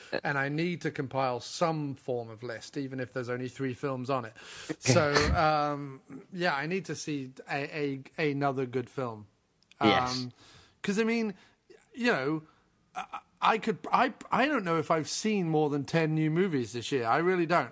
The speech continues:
Speaker 2: Like, I haven't seen a lot of good movies this year at all.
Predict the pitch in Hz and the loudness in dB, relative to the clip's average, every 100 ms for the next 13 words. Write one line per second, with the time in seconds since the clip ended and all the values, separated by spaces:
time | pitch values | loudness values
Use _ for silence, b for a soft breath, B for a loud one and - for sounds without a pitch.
0 | - 147 151 175 160 170 165 147 - 156 | -2 -2 2 2 4 2 2 -4 -2 0
1 | 143 143 139 123 151 135 135 127 127 123 | 2 2 2 0 0 0 0 -2 -4 -6
2 | 113 131 117 - _ _ _ - 127 120 | -8 -6 -6 -8 _ _ _ 2 2 2
3 | 127 - | -4 -6